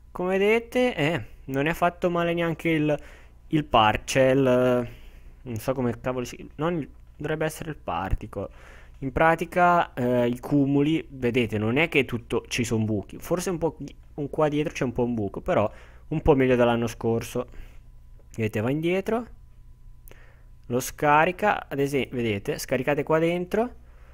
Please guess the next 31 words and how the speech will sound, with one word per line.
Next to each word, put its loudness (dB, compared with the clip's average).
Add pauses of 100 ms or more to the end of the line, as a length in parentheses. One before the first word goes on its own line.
(340)
eh, 2 (340)
è 0
una 2
specie -2
di 2
nastri -2
trasportatori -2
assemblati, -6
vedete, -10
scarica, -2
poi -2
c'è -2
il -2
nastro, -2 (760)
e -4
poi 2
che 0
va 4
su -2
un 2
altro 2
nastro, 0
quest'altro -2
nastro 0
lo 4
ha, 2 (480)
lo 0
manda -2
in -6
alto. -12 (1400)
Vedete? -4